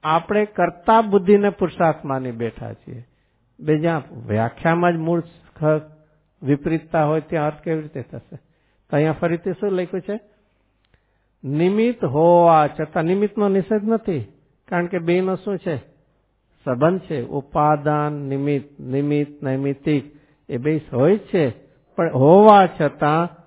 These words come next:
કાર્ય કેવું થાય છે? નિમિત્તિ નિરપેક્ષ ઉપાદાનનું પ્રણમન હોય છે. ફરી ફરી સિદ્ધાંત, ઘડો થયો, એ ઘડો, એ કોનું પ્રણમન છે?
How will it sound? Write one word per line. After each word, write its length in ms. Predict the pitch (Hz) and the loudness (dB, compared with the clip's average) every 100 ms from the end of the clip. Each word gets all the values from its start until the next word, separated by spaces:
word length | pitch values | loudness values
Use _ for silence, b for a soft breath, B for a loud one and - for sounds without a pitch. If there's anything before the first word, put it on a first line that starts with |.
| _ | _
કાર્ય 340 | 175 165 190 196 | 2 2 2 0
કેવું 320 | 214 208 208 | 0 0 0
થાય 240 | 202 196 | 0 0
છે? 240 | 185 208 247 _ _ _ _ _ | 0 -4 -4 _ _ _ _ _
નિમિત્તિ 1000 | 131 143 175 180 185 185 - 175 175 175 | -4 0 0 2 0 -2 -4 0 2 0
નિરપેક્ષ 840 | 165 151 156 151 160 170 156 - - | -2 -2 -2 -4 0 0 0 -6 -14
ઉપાદાનનું 1000 | 143 - 160 160 143 143 147 147 151 151 | -10 0 2 2 2 0 0 -4 -6 -6
પ્રણમન 400 | 135 135 135 131 | -4 -2 -4 -4
હોય 100 | 127 | -6
છે. 140 | - | -6
ફરી 240 | - 160 160 | -6 -4 -4
ફરી 180 | 175 | -6
સિદ્ધાંત, 460 | 151 156 131 131 120 - _ _ _ _ _ _ - | -8 -8 -4 -4 -4 -10 _ _ _ _ _ _ -16
ઘડો 560 | 110 143 160 175 180 185 | -2 2 4 4 4 2
થયો, 560 | 180 147 139 143 120 - _ _ _ _ _ _ 170 | -2 -2 2 2 0 -4 _ _ _ _ _ _ -4
એ 80 | |
ઘડો, 340 | 131 147 165 180 | 0 2 4 2
એ 80 | 180 | 0
કોનું 380 | 185 180 180 | -2 -2 -2
પ્રણમન 400 | 185 175 175 180 | -2 -2 -2 -4
છે? 220 | 160 185 | -4 -4